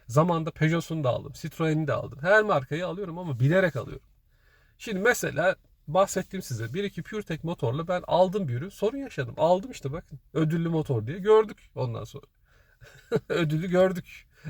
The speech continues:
Sattım yani o ürünü. Bu tarz. Onun için teknik videoları paylaşmıyorum. Bunlar beni yoruyor çünkü.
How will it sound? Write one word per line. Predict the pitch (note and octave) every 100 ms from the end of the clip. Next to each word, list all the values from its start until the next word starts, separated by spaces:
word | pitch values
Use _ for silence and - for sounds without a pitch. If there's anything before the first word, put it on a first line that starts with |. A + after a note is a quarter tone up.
| -
Sattım | - F3 E3+ - A3
yani | B2+ G#2 _ -
o |
ürünü. | C3 A2 - _ - - - - _ _ -
Bu | F3+ D#4
tarz. | C4+ C#3+ - - -
Onun | A3+ C4+
için | C4+ A3
teknik | G#3+ G#3 G#3+
videoları | F3+ F3 E3+ E3+
paylaşmıyorum. | C#3 B2+ C#3+ - A2+ G#2 D#3
Bunlar | G3 C3 C3
beni | C#3+
yoruyor | A#2+ B2 C#3 G#2 -
çünkü. | -